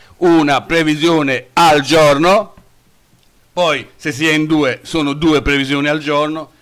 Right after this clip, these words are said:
e poi far vedere che dopo tanto tempo esce qualcosa. Questo è il vero bluff. Quindi smettiamola di criticare il lavoro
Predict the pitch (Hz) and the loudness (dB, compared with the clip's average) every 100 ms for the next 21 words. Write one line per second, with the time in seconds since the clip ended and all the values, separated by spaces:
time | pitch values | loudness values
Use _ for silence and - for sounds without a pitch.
0 | _ 117 160 139 143 135 139 135 131 139 | _ -12 -8 -6 -6 -8 -8 -8 -8 -10
1 | 135 135 131 139 131 143 117 110 104 98 | -8 -8 -6 -8 -6 -6 -6 -6 -8 -14
2 | _ _ _ - 135 123 135 113 117 - | _ _ _ -6 -4 -4 -6 -8 -8 -10
3 | 95 113 - 208 - 139 127 120 117 107 | -16 -12 -2 -2 -2 -4 -4 -4 -4 -6
4 | 104 92 _ _ _ 156 139 113 98 _ | -10 -12 _ _ _ -8 -8 -10 -18 _
5 | _ _ - 147 160 - 165 156 131 107 | _ _ -12 -8 -8 -4 -2 -2 -4 -10
6 | 90 _ _ 117 131 156 113 - _ _ | -16 _ _ -12 -4 -4 -4 -12 _ _
7 | _ _ - 151 160 135 160 139 113 101 | _ _ -10 -8 -8 -4 -2 -2 -4 -10
8 | _ - 160 143 143 156 135 101 92 | _ -4 -2 0 0 0 0 -2 -10